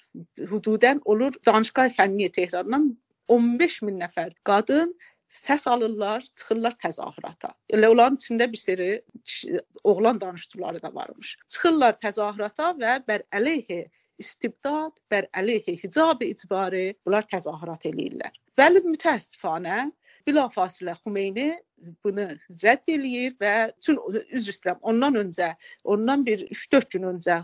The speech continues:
qanuni himayət xanivadəni Xumeyni ləğv eləyir və hicabı, e, mətrəh eləyir. Bu təzahürat, bu etirazat onun üçün idi və, e,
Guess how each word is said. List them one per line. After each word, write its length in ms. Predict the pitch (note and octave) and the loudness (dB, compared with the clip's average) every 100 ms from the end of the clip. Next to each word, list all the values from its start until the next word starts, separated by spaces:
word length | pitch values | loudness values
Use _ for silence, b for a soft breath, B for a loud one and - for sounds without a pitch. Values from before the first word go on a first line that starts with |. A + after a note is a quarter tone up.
| - | -2
qanuni 460 | - G3 A3 C#4 F#3+ | 4 6 6 4 2
himayət 320 | F#3 A#3+ A#3+ | 0 -2 -2
xanivadəni 720 | - F3 F3+ F3 F3 E3+ C4+ | -6 -6 -4 -2 -2 -4 -6
Xumeyni 380 | - F#3+ E3+ E3+ | -6 -8 -6 -6
ləğv 320 | E3 B3 A#3+ F3+ | 4 4 4 -2
eləyir 300 | E3 D#3+ D#3 | -4 -6 -6
və 80 | |
hicabı, 500 | F3+ F#3 C4+ A#3+ C#4+ | -10 0 0 2 0
e, 480 | G3 - - _ F3 | -2 -6 -20 _ -10
mətrəh 460 | C#3 G#3 - F3+ F3 | -4 -6 -4 -6 -6
eləyir. 460 | F3+ G3 C4 E4+ - _ _ - | -8 -6 -4 -4 -6 _ _ 2
Bu 80 | |
təzahürat, 640 | F4 G#3+ F#3 F#3 G3 C4+ - _ | 2 0 -4 -6 -6 -8 -10 _
bu 120 | D4+ | -8
etirazat 680 | - G3 G3 F#3 E3+ F3 | -4 -6 -4 -6 -6 -8
onun 220 | F#3 G#3+ C#4 | -6 -6 -8
üçün 240 | - B3+ | -6 -6
idi 260 | A#3 A3 G#3+ B3+ B B | -4 0 2 0 B B
və, 160 | - A#3+ | 2 2
e, 280 | C4 A3+ | 2 -2